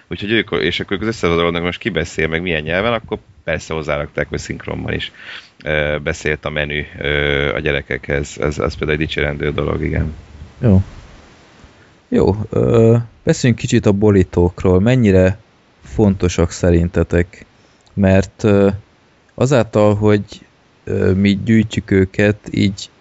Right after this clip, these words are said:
Speaker 2: ritkán látjuk. Lehet, hogy hülyen hangzik, de azáltal, hogy mindig be vannak csúsztatva, a, a borítók gerincét látjuk leginkább,
Speaker 1: Igen.
Speaker 2: hogy mennyire fontos nektek, és illetve, hogy szerintetek mik a legszebb borítók, amiket,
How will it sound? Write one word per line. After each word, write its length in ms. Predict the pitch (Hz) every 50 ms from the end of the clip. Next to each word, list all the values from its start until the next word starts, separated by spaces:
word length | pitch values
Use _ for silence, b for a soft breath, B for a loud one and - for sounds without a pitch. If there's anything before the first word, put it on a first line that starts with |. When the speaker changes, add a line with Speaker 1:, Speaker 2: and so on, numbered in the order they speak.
| _ _ _ _ -
Speaker 2:
ritkán 420 | - 123 120 113 - - 82 85 87
látjuk. 440 | 85 82 85 - - - 87 92 - - - -
Lehet, 180 | 104 95 95
hogy 120 | - 92 -
hülyen 200 | - 101 92 90
hangzik, 380 | 95 90 92 95 101 107 110 104
de 260 | 101 104 101 101 98 B B B
azáltal, 280 | B 117 117 110 110 110 107
hogy 120 | 110 120 117
mindig 140 | 107 101
be 140 | 98 101 110 101
vannak 340 | 98 92 90 90 90 90
csúsztatva, 600 | - - 101 92 - - 98 95 95 - 101 98 98
a, 600 | - - - - 107 107 101 98 98 - - 101
a 60 | 101 101 95 - - - - - - - 110
borítók 400 | 107 113 104 95 95 - 95 95
gerincét 600 | 95 98 95 92 85 87 90 - - 90 90 -
látjuk 540 | - 90 87 90 - - - 95 95 - - -
leginkább, 640 | - - - 95 95 95 92 95 95 - 98 95 104
Speaker 1:
Igen. 280 | 110 - 92 90 98 - b b b b b b _ _ _ -
Speaker 2:
hogy 280 | - 101 95 95 92 95
mennyire 440 | 101 117 127 120 101 95 90 90 87
fontos 520 | - - 92 90 87 - - - - -
nektek, 480 | - 82 85 - - - 85 90 - -
és 220 | 90 92 - - -
illetve, 420 | 113 110 104 101 101 - 107 101
hogy 260 | 101 98 98 98 - b b b b b b b _ - -
szerintetek 560 | - - 113 107 101 98 101 95 101 95 -
mik 160 | 113 104 -
a 60 | 90
legszebb 380 | 87 90 92 - - - 82 82
borítók, 600 | 85 87 85 82 82 85 - - 85 82 - -
amiket, 400 | 87 85 85 85 - 85 85